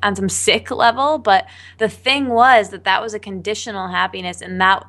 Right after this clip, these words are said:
is not sustainable. And I realized that all those labels I had been putting on myself, all those controlled ways of eating and exercising and living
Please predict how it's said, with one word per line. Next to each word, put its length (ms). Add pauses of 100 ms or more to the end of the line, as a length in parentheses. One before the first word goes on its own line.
is 140
not 520
sustainable. 1040
And 500 (500)
I 680
realized 920
that 280
all 240
those 260
labels 380
I 120
had 220
been 160
putting 320
on 160
myself, 680
all 240
those 300 (360)
controlled 760
ways 640
of 360
eating 560
and 580 (320)
exercising 880
and 260
living 580